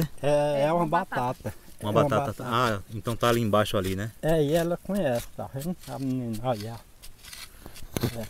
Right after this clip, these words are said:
Speaker 1: tá vendo? Eles cortam no xerém, na ração, quando dá,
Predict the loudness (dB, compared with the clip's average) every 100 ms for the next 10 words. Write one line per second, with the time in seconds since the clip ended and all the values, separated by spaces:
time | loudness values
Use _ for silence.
0 | -12 -18 -14 -14 -14 -18 -18 -14 -12 -12
1 | -14 -14 -16 -18 -20 -14 -14 -14 -16 -18
2 | -18 -18 -16 -16 -18 -18 -18 -18 -16 -18
3 | -18 -20 -20 -18 -18 -20 -20 -18 -16 -12
4 | -12 -10 -2 4 4 4 -2 0 0 -4
5 | -2 2 2 2 -2 -2 -2 -2 -2 -2
6 | -4 -4 -6 -6 -4 -4 -2 -8